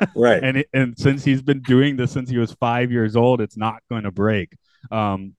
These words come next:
Speaker 2: I think you can find photos of Buster Keaton smiling, but he, he would go out of his way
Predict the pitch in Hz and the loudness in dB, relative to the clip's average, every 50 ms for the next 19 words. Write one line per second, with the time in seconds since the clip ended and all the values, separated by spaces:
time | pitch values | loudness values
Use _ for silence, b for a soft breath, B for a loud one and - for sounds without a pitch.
0 | _ - 127 135 - 262 240 - 196 185 - - 147 160 185 196 180 - 139 131 | _ -4 -4 -2 0 -2 0 0 -2 0 0 0 0 0 0 -4 -4 -2 -2 -2
1 | 143 170 151 - 123 113 120 135 135 123 117 95 107 101 - - 110 - - 113 | -2 -4 -4 -2 0 0 2 2 0 0 -2 -4 -4 -4 -4 -6 -10 -8 -8 -8
2 | 104 - - - - 104 107 110 107 101 90 90 90 98 98 104 - 117 123 131 | -8 -8 -12 -6 -2 -2 0 0 -2 -2 -4 -2 0 0 0 0 2 0 2 4
3 | 143 131 120 - 123 120 113 110 110 110 107 104 98 92 92 92 101 107 101 90 | 2 2 4 4 4 4 6 4 4 2 2 2 0 -2 -2 -4 -2 -2 -2 -4
4 | 85 87 | -4 -8